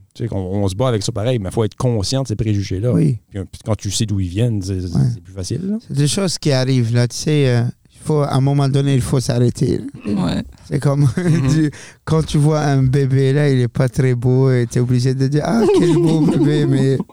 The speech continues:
Speaker 2: c'est très bien que <laughs> c'est des choses que parfois, ça, ça,
Speaker 1: Ah,
Speaker 2: ça
Speaker 1: oui.
Speaker 2: cause, en fait, le sujet, c'est un sujet tabou, et là, je sais que <laughs>
Speaker 1: Ah, la ronde des bébés, là, quand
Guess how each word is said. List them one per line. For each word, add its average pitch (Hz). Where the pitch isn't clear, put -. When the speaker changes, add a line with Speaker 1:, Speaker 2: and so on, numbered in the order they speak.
Speaker 2:
c'est -
très 143
bien 143
que 180
<laughs> -
c'est 160
des 151
choses 151
que 139
parfois, 151
ça, 139
ça, 147
Speaker 1:
Ah, 143
Speaker 2:
ça 165
Speaker 1:
oui. -
Speaker 2:
cause, 123
en 160
fait, 175
le 151
sujet, 165
c'est 156
un 139
sujet 143
tabou, 143
et 135
là, 131
je 131
sais 127
que -
<laughs> -
Speaker 1:
Ah, 107
la 104
ronde 123
des 117
bébés, 120
là, 113
quand -